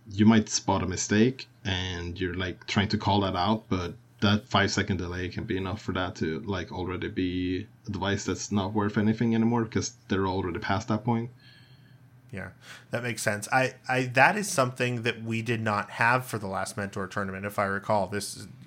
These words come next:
Speaker 2: Discord screen share function was not a thing back then. Uh, and now it's super easy. It's enabled. It just works. It works really well.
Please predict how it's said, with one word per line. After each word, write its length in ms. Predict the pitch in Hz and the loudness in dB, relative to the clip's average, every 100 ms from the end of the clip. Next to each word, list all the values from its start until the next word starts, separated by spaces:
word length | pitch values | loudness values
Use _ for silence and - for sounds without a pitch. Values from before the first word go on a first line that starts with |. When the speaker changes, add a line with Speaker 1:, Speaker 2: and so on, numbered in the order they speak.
| 120 | -4
Speaker 2:
Discord 500 | 123 123 - 113 104 | -4 -2 2 2 0
screen 300 | - 120 120 | -4 -2 -2
share 540 | - 110 98 98 98 - - - - | -2 0 0 0 -2 -8 -20 -20 -20
function 680 | - - 110 107 110 104 | -4 2 2 0 -4 -4
was 280 | 104 101 101 | -4 -4 -4
not 420 | 107 110 107 104 - | 0 2 4 2 -4
a 100 | 110 | -12
thing 440 | - - 147 139 123 | -6 2 4 4 4
back 340 | 104 104 - | 4 2 0
then. 460 | 107 101 95 98 - - - - - | 0 0 -2 -8 -12 -20 -20 -20 0
Uh, 440 | 107 101 98 98 - - | 4 6 4 2 -4 -8
and 180 | 117 113 | -4 4
now 260 | 120 123 | 8 8
it's 140 | 110 - | 8 2
super 340 | - 123 113 110 | 0 0 0 -2
easy. 340 | 113 104 107 | -2 -2 -2
It's 140 | 101 107 | -2 -2
enabled. 400 | 104 104 104 101 | -2 0 -2 -2
It 220 | 98 107 | -4 -4
just 320 | - 107 - | -2 0 0
works. 300 | 104 101 - | 2 2 0
It 60 | 101 | -6
works 280 | 104 - | -6 -6
really 160 | 104 101 | -6 -4
well. 480 | 98 107 101 98 | 2 6 6 4